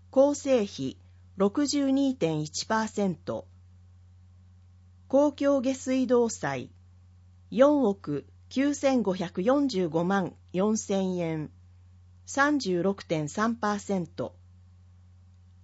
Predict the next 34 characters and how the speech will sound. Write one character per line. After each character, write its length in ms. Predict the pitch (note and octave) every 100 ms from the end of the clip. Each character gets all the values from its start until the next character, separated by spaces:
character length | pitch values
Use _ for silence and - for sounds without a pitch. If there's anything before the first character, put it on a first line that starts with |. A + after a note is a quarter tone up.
| - - -
公 260 | C4+ D4
営 220 | C#4 C#4 C4+
企 180 | C4
業 240 | B3+ C4 B3+
会 300 | B3+ A#3+ G#3+
計 440 | - C3+ B2+ - - -
適 320 | - G3 C#4 C#4
用 220 | C#4 C4
事 160 | A#3+
業 220 | A3 A3+ G3+
債、 360 | - B2 A2+ - - - - - - - - -
二 160 | F#3+
千 260 | G3+ D4+ D4
百 320 | G#3 E3+ E3
五 140 | D3 F3
十 260 | B3 C4+
一 280 | B3+ - A#3+
万 260 | A#3 G#3 D3
三 340 | - F3+ F3+
千 320 | F3 E3 D#3+
円。 320 | D3 C#3+ C3 - - - - - - - -
一 280 | C4+ - -
点 240 | A3+ F3+
六 260 | D3+ - -
パ 180 | A#3+ A#3+
ー 40 |
セ 200 | A#3+ A3
ン 100 | G3
ト。 280 | - A#2+ - - - - - - - - - -
合 240 | F#3 G#3
計、 520 | G3+ E3+ E3+ D#3 C3+ - - - - - - - -
十 240 | - C#4 D4
三 360 | C#4 C4 A#3
億 400 | F#3 - D3+ C3